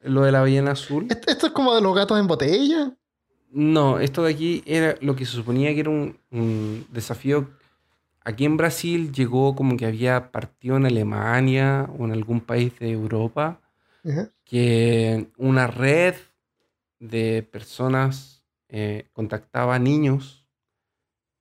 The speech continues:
Speaker 1: o adolescentes, de, mm, adolescentes más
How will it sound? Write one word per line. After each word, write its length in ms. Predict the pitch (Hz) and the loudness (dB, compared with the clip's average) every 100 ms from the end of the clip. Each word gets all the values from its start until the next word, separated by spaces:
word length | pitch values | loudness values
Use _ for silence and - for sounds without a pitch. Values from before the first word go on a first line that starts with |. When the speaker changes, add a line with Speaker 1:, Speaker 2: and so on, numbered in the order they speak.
| 113 | -6
Speaker 1:
o 100 | 110 | -2
adolescentes, 1000 | 107 107 101 139 143 - 127 135 - _ _ | 0 0 0 0 -2 -4 -8 -8 -14 _ _
de, 800 | _ 117 110 107 107 107 117 - _ - | _ -6 -2 0 0 -2 -6 -12 _ -12
mm, 200 | 117 117 - _ | -8 -8 -10 _
adolescentes 640 | - 110 113 107 135 135 113 | -10 -4 -4 -2 -6 -6 -4
más 200 | 135 | -4